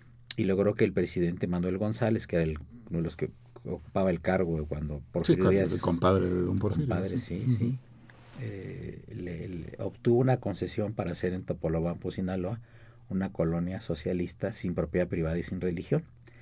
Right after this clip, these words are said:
Speaker 2: Fíjate.
Speaker 1: que después don Porfirio la ratificó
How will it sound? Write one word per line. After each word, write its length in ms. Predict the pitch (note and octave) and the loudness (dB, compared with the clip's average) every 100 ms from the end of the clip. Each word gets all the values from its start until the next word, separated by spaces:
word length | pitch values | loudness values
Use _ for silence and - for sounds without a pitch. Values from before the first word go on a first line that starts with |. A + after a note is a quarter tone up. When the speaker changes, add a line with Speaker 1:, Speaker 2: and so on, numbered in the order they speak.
| - | -10
Speaker 2:
Fíjate. 180 | A#2 - | -10 -2
Speaker 1:
que 140 | G#2 | 2
después 360 | G2 - A2+ A2 | 2 2 2 4
don 140 | B2 A#2 | 4 4
Porfirio 640 | A#2 G#2 G2+ G#2+ A2+ D3+ - - - - - - | 2 2 0 0 0 -4 -10 -20 -20 -20 -20 -20
la 640 | - F2+ D#2+ D#2 D2+ C#2 - | -8 -6 -4 -6 -6 -8 -4
ratificó 640 | - F#2 F#2+ - - G#2+ | -2 0 -2 -6 -2 -2